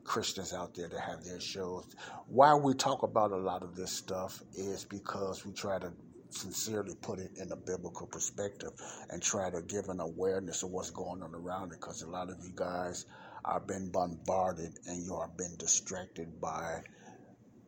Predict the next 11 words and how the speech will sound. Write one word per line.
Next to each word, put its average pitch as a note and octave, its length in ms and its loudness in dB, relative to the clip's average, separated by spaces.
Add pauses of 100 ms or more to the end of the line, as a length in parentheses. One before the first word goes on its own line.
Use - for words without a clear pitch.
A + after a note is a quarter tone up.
(600)
the A2 120 6
worldly G2 440 6
news, F#2 680 2 (1600)
which E2+ 240 2
are E2 420 2 (240)
pimps. - 560 2 (2000)
They, G#2 720 6 (840)
they, G#2+ 320 6 (200)
they G#2+ 220 6
force - 720 8
you F2 280 0